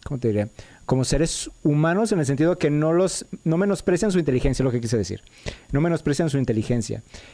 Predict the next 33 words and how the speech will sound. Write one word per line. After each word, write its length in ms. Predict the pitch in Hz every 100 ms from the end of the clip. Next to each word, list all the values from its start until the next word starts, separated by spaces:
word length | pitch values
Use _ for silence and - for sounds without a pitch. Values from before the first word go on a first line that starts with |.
| -
Entonces 320 | 135 147 170
es 60 | -
como 200 | 165 151
muy 260 | 147 151
interesante 580 | 156 147 131 139 135 156
eso. 240 | 151 127 - - - -
Y 120 | - 185
aquí, 380 | 190 180 175
pues, 500 | 175 - 139 131 - -
obviamente 960 | 151 147 147 143 143 - 147 147 151 139
el 80 | 123
asunto 360 | - 135 135
es 160 | 131 -
que, 760 | - 117 113 110 110 107 110 110 -
pues, 140 | 107
están 220 | 107 120
censurando 400 | 110 117 120 127
y, 40 | 135
pues, 120 | 117
la 60 |
censura 360 | 104 98 110 110
nunca 260 | 104 101 104
es 60 |
buena. 200 | 95 95
Vamos 180 | 123 170
a 80 | 190
continuar, 420 | 147 131 139 143 - -
pero 220 | 151 147
antes, 380 | 202 165 160 175
hablando 360 | 123 131 156 147
de 120 | 117
libros 320 | 113 131 143
justamente, 640 | 127 117 123 110 107 160